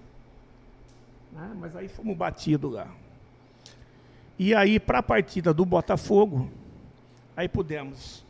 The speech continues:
estrear Marcão, fizemos ali uma,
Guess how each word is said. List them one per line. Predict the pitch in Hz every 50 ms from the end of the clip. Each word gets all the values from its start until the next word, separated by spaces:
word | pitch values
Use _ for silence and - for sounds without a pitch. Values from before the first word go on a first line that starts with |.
| - _ - - _ - _ -
estrear | - - - - 165 151 147 131
Marcão, | 135 139 139 143 139 - - 226 240 262 277 262 - - - - - - - - - - - - - _ - - - - _ _ _ - - - - - _ _ _ - - - - - - _ - - - - - - - -
fizemos | - - 226 202 156 131 170 180 180 185 180 147 170
ali | 170 165 165 175 175
uma, | 170 165 156 147 135 135 131 131